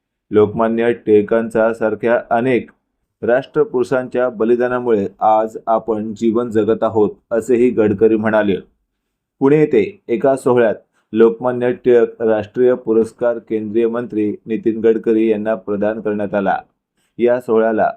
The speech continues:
मुख्यमंत्री देवेंद्र फडणवीस आणि अन्य मान्यवर उपस्थित होते. ते पुढे म्हणाले की, "माझ्याकडे स्ट्रॉंग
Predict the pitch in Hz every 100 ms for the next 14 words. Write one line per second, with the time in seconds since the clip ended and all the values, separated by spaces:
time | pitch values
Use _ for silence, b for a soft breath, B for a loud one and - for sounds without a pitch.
0 | - 110 107 - 123 123 107 113 107 107
1 | 110 113 117 117 - 113 120 131 123 113
2 | - _ _ _ - 123 - 135 139 143
3 | 135 120 120 123 127 127 123 117 113 117
4 | 110 107 90 - _ 120 117 113 123 117
5 | 120 117 101 104 101 113 107 104 120 120
6 | 113 120 - 113 120 123